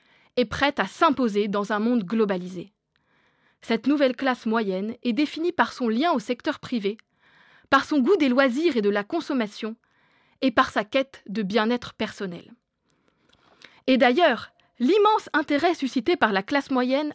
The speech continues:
a en grande partie été motivé par la volonté de chiffrer le nombre de consommateurs du marché indien.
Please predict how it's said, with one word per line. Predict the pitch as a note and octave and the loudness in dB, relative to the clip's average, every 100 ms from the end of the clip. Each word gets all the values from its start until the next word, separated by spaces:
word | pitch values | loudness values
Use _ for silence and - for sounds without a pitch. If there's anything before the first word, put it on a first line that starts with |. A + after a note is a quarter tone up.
| - | 0
a | C4+ | 0
en | C4+ | 2
grande | A#3+ B3 A4+ D#4+ | 2 2 2 4
partie | B3+ - D4+ D4+ | 0 0 -6 -4
été | A#3+ A3 | -4 0
motivé | A3+ D4+ - A3 G#3 - _ - - - - | 0 0 -4 -6 -6 -8 _ -20 -20 -8 2
par | D#4+ | 4
la | E4+ | 4
volonté | D#4+ F4+ E4+ G4+ F#4 | 4 2 2 0 0
de | A3+ | -2
chiffrer | - A4 - - D#4+ - _ _ | -4 -8 -6 -6 -6 -8 _ _
le | A#3+ C4 | 0 4
nombre | G4+ D4+ B3 | 4 4 0
de | A#3+ | 0
consommateurs | D4+ A4 - C#4+ B3+ C4+ C4+ C#4+ - - | 0 -2 -2 -4 -4 -4 -2 -4 -8 -14
du | G#3 G3+ | -6 0
marché | A#3 B3+ - E4 - | 2 2 0 -6 -4
indien. | G#3+ F#3 D3+ | -6 -6 -10